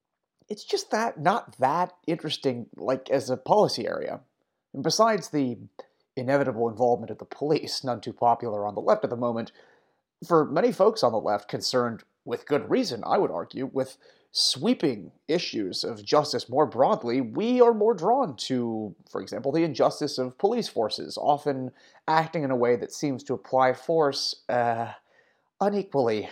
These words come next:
across different communities, or the injustice of massive white-collar crime, uh, with a much broader array of victims being massively under-prosecuted, um, or the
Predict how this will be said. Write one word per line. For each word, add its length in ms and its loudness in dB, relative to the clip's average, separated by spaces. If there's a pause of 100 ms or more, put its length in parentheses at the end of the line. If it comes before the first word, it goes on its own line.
across 420 2
different 300 -4
communities, 600 -4 (380)
or 140 -12 (100)
the 80 -14
injustice 480 -4
of 220 -2 (160)
massive 640 -6
white-collar 600 0
crime, 680 2 (380)
uh, 400 -6
with 140 -8
a 80 -2
much 420 -2
broader 520 6
array 220 6
of 120 0
victims 400 -2
being 400 -6
massively 420 -4
under-prosecuted, 1000 0 (640)
um, 220 -14 (100)
or 320 2
the 480 -6